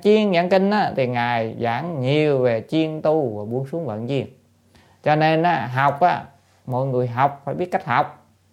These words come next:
Ý ở đây là Thiện Trang nói phải biết học. Một số người kêu, "Thôi con ôm Thập Thiện Nghiệp Đạo Kinh đủ rồi."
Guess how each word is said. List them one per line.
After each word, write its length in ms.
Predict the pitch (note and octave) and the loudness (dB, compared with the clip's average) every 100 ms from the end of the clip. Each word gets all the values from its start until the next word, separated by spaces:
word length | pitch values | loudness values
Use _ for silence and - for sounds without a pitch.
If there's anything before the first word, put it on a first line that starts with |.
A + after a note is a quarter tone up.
| _ _ _ _ _ _ _ _ | _ _ _ _ _ _ _ _
Ý 180 | D3+ E3+ | 2 4
ở 60 | G3+ | 6
đây 180 | D3+ D3 | 6 6
là 120 | B2+ | 4
Thiện 160 | A#2+ | 2
Trang 160 | C3+ C#3+ | 2 2
nói 180 | D#3 D#3+ | 2 0
phải 140 | C#3 | 0
biết 120 | D#3+ | -2
học. 380 | E3 B2 C3+ - - _ - | 0 0 0 -6 -20 _ -8
Một 140 | C3 C3+ | -4 0
số 140 | F#3 | 2
người 320 | E3+ C3 C3 | 4 4 4
kêu, 200 | D#3 D3 | 2 0
"Thôi 240 | D3 F#3 E3+ | 2 2 4
con 240 | D3+ D#3 | 2 2
ôm 320 | D3 D#3+ E3 D#3 | 4 4 4 0
Thập 200 | C3+ - | -4 -2
Thiện 200 | C3 C#3 | -4 -2
Nghiệp 120 | C3+ | 0
Đạo 140 | B2+ | 0
Kinh 240 | C#3 E3 C#3+ | 2 2 4
đủ 200 | A#2+ F3+ | 4 4
rồi." 280 | A2+ G2+ | 4 2